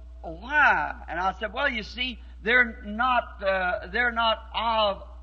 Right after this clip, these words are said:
our citizenship. She said, "What?" I said, "No, they're not of our," said, "They're Americans, aren't they?" I said, "Sure, they're Americans, uh, that may be true enough."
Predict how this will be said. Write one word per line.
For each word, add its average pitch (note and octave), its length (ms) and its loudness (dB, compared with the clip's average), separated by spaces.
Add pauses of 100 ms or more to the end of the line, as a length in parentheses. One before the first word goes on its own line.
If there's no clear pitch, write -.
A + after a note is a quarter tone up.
(260)
our G#3+ 240 4
citizenship. - 1040 -6 (1160)
She - 140 -16
said, B2+ 180 -14
"What?" C#3 400 0 (560)
I F3 160 -2
said, G3 280 -8
"No, B3+ 380 -2
they're C4 180 0
not B3 240 2
of G#3 120 -8
our," A3+ 240 -2 (160)
said, A#3+ 220 0
"They're G#3+ 180 0
Americans, G3 800 4
aren't E3+ 260 -2
they?" A#3 100 0
I F#3 140 8
said, D3+ 260 -8
"Sure, E3+ 640 -4 (260)
they're C#3+ 160 -6
Americans, E3 640 2 (500)
uh, B2+ 60 -2
that D#3+ 400 4
may E3+ 120 2
be F3 120 0
true G3+ 340 0
enough." B3+ 300 10